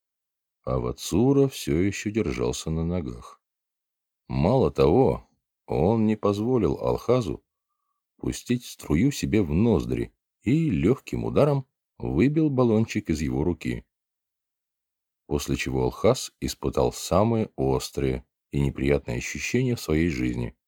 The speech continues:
Мощный удар кулака отбросил его к противоположной стене. С опозданием поняв, что продавец террористического оружия подсунул ему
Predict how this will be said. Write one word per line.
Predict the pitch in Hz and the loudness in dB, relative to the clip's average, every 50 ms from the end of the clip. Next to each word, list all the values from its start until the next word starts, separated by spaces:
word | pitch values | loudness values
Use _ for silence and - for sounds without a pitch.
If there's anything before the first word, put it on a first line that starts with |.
| _ _ _ _ _ _ | _ _ _ _ _ _
Мощный | - - 71 87 127 139 - - - 110 107 107 | -4 0 2 2 2 2 0 0 2 2 2 4
удар | 101 101 107 107 92 | 4 4 4 2 2
кулака | - 90 90 95 90 - 139 151 135 85 67 - | 2 2 4 4 4 4 4 4 4 4 0 -2
отбросил | - 57 62 62 64 71 107 123 - - 110 110 | -6 -6 -6 -4 -2 0 0 0 0 -2 -2 0
его | 107 104 101 | 0 0 -2
к | - _ | -2 _
противоположной | - 78 71 - 73 65 65 - 76 85 95 90 82 85 82 | -4 -2 0 2 0 0 0 2 2 2 2 2 2 0 0
стене. | 78 - - - 90 85 80 69 64 60 57 - - _ _ _ _ _ _ _ _ _ _ _ _ _ _ _ | 0 -2 -4 -2 0 2 2 2 0 0 -2 -4 -8 _ _ _ _ _ _ _ _ _ _ _ _ _ _ _
С | - - | -6 -6
опозданием | - - - 101 107 - - 170 160 147 139 127 117 101 | -2 0 2 0 0 2 0 0 2 2 2 2 2 2
поняв, | - 90 92 92 101 107 101 - | 2 2 4 4 2 2 0 -2
что | - - - - | -4 -4 -4 -4
продавец | - 71 67 76 80 87 80 - - | -2 0 2 4 4 4 2 0 -4
террористического | _ - 82 82 82 85 73 78 73 - - - 67 - 71 - - - 65 64 67 76 | _ 0 2 4 4 4 4 2 0 0 -4 -6 -6 -6 -8 -10 -8 -4 -2 0 2 2
оружия | 78 78 71 65 60 60 57 | 4 4 2 2 0 -2 -4
подсунул | - - 71 69 - - - 80 76 69 69 67 | -2 -2 -4 -4 -4 -4 -4 -2 -2 0 0 0
ему | 67 65 67 64 - | 0 0 -2 -2 -4